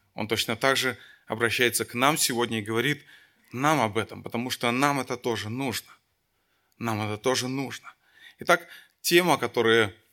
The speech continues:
на-, над которой мы сегодня хотели бы вместе размышлять, как всегда иметь мир. Как иметь эту возможность, как иметь эту способность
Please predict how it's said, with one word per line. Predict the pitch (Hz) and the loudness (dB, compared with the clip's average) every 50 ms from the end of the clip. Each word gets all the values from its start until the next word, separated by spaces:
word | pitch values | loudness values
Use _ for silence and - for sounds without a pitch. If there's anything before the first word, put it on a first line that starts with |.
| _ _ _ _ _ _ _ _ _ _ _ _ _ - | _ _ _ _ _ _ _ _ _ _ _ _ _ -2
на-, | 117 117 113 110 | 0 2 2 0
над | 113 117 110 113 | 0 -2 -4 -4
которой | - 120 - - 117 120 | -4 -6 -2 0 2 2
мы | 120 117 113 | 2 2 0
сегодня | - - 117 107 110 107 | 0 0 2 2 2 0
хотели | 117 120 - 127 117 110 | -2 -2 0 0 0 2
бы | 101 113 113 - - - - - - | 2 0 0 0 -2 -10 -20 -20 -16
вместе | - 107 107 120 139 143 151 - - 135 123 107 - - - | -12 -6 -2 2 4 4 4 4 2 2 2 0 0 -6 -6
размышлять, | - 113 120 104 110 117 110 - - 127 135 151 156 156 - - - _ _ | 0 0 0 0 0 -2 -2 -2 0 2 4 4 4 4 2 -4 -16 _ _
как | - 165 156 156 - | 2 2 4 4 2
всегда | - - - 123 107 104 117 98 90 95 | 0 -2 -2 -2 -2 -2 -2 -2 -2 -2
иметь | 98 110 110 101 92 - - | -4 -6 -6 -6 -8 -8 -10
мир. | 117 113 113 107 - _ _ _ _ _ _ _ _ | -10 -10 -10 -12 -16 _ _ _ _ _ _ _ _
Как | - - 180 175 151 127 - - - _ _ _ _ _ - | -2 0 2 4 2 2 0 -2 -20 _ _ _ _ _ -4
иметь | 131 143 160 175 190 - - | -2 2 4 4 4 4 2
эту | 170 139 147 131 | 0 0 0 0
возможность, | 123 131 123 127 151 160 151 135 110 113 107 - - | 0 0 0 0 -2 0 0 0 0 0 -4 -4 0
как | - 175 165 - - | 2 2 2 2 2
иметь | 156 151 156 156 147 - - - - - _ | -2 0 0 0 -2 -2 -6 -14 -20 -14 _
эту | - 147 147 - 165 | 0 0 0 2 2
способность | - - - - 156 143 - - 185 185 170 131 117 107 - - - - | 2 2 2 4 4 4 4 6 6 4 4 4 0 -2 -2 -4 -8 -10